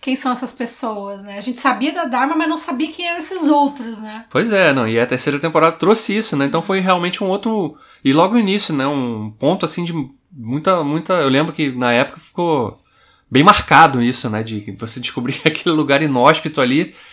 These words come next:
Speaker 2: também tinha um outro pedaço daquele lugar ali que era tão habitado já por pessoas há um, consideravelmente há um bom tempo, né?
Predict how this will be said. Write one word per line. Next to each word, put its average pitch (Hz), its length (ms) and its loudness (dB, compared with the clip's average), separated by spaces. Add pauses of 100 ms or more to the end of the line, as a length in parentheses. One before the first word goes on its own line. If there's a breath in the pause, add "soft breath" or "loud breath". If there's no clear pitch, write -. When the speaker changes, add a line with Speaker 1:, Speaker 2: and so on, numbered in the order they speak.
(160 loud breath)
Speaker 2:
também 147 320 6
tinha 190 380 0
um 147 500 -2
outro 160 540 0
pedaço 139 500 6
daquele 135 300 -4
lugar 131 300 -2
ali 127 180 0
que - 80 -4
era 165 140 0
tão 160 420 -4 (320 loud breath)
habitado 139 580 6
já 127 200 2
por 143 220 -6
pessoas 139 460 -2
há 147 80 0
um, 127 340 -6 (200)
consideravelmente 135 800 0
há 143 60 -2
um 139 120 -2
bom 139 160 0
tempo, 113 400 -4
né? 104 180 -8